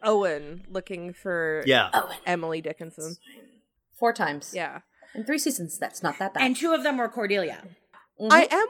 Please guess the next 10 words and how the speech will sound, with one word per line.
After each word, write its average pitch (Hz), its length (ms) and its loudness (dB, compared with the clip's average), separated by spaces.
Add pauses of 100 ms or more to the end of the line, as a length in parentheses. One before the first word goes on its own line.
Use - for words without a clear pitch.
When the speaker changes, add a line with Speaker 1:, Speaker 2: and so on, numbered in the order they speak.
Speaker 1:
wondering 339 460 0
if 233 160 -2
one 247 100 0
of 240 140 -4
the 220 100 -2
reasons 220 640 -6
why 185 600 2 (420)
Wesley 202 460 2
immediately 180 680 -4
thinks 160 320 -10